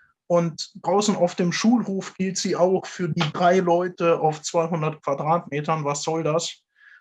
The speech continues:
Und man bekommt die Antwort, ja, das ist eben so angeordnet.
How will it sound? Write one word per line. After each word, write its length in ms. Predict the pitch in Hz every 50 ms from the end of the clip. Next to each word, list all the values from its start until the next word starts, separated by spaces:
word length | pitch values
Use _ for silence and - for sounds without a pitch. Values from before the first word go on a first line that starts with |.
| _ _
Und 140 | - 156 165
man 200 | 160 165 165 165
bekommt 380 | 170 160 - 170 170 170 170 -
die 40 |
Antwort, 480 | 147 - 156 160 160 - 170 160 160 143
ja, 120 | 139 143
das 200 | 143 156 147 147
ist 280 | - - - - - -
eben 240 | 143 143 143 156 147
so 140 | 139 151 -
angeordnet. 760 | - 147 151 147 147 123 131 127 - - 147 - - -